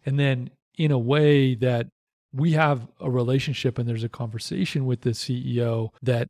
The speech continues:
that they know and understand we're looking at it, the problem or the situation from that prism.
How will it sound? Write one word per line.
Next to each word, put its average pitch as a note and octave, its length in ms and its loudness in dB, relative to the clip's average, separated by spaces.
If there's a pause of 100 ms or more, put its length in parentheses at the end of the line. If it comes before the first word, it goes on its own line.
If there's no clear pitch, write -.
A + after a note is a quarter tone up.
(160)
that B2 380 -4
they D3+ 200 6
know C#3 240 2
and B2+ 80 -2
understand A#2+ 500 -2
we're A#2 120 0
looking A#2 340 -4
at A2+ 100 -4
it, A#2 240 -8
the B2+ 80 -2
problem B2+ 340 -2
or A#2+ 100 -4
the A2+ 100 -10
situation A#2 680 -4
from A2+ 160 -6
that A2+ 220 -6
prism. A#2 420 -6